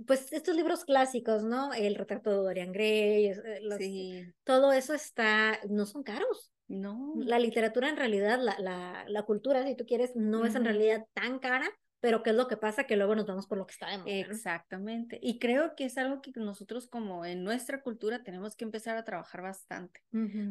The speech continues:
Speaker 2: Porque eso se, sí se da mucho acá en Estados Unidos. Yo, yo, yo lo veo que sí le regalan, eh, libros a sus hijos, a sus
Speaker 1: Ujú.
Speaker 2: compañeros de trabajo, amigos, etcétera.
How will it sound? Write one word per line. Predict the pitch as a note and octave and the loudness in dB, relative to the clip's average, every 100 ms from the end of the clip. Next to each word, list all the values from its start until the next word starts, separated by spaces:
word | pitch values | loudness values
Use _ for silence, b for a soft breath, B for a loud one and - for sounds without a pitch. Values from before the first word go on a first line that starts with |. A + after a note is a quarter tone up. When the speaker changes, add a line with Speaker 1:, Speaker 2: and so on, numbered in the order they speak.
| G3+ | -2
Speaker 2:
Porque | A3+ B3+ | 0 0
eso | C#4 D4+ | -2 -2
se, | C#4 G3 - | -2 -2 -4
sí | A#3 A3+ | -6 -4
se | B3+ | -2
da | B3 A3+ | 0 -2
mucho | A3+ A3+ | -4 -6
acá | A#3 A3 | -4 -4
en | G#3+ | -6
Estados | A3+ G#3+ G#3+ | -4 -4 -4
Unidos. | F#3+ G3 G#3+ F#3+ | -6 -6 -6 -6
Yo, | F3+ F3+ F3 F3 | -4 -2 -4 -6
yo, | F3+ F3+ E3+ E3+ | -8 -10 -8 -10
yo | F3 F3 | -10 -8
lo | F#3 G3 | -6 -2
veo | F#3 G3 - | -2 -2 -4
que | F#3+ E3 - | -8 -8 -12
sí | - - C#4 | -20 -6 -4
le | F#4+ | -2
regalan, | B3 G3+ G3+ G3+ F#3+ | 0 2 0 -4 -8
eh, | F#3+ | -8
libros | G3 G3 F#3+ | -6 -6 -8
a | F#3 | -12
sus | F#3 - | -14 -6
hijos, | D#4 D4 C4+ C4 B3+ | -6 -4 -4 -4 -4
a | |
sus | G#3 G#3+ | -6 -6
Speaker 1:
Ujú. | |
Speaker 2:
compañeros | G#3 F3+ F3 F3 F3+ | -6 -6 -6 -8 -10
de | F3 | -6
trabajo, | F#3+ A3+ C4+ B3+ B3 | 0 2 2 2 0
amigos, | G#3 G#3+ A#3 G#3+ G#3 | -2 -2 -2 -2 -6
etcétera. | G3 - F#3+ - - | -10 -8 -6 -6 -10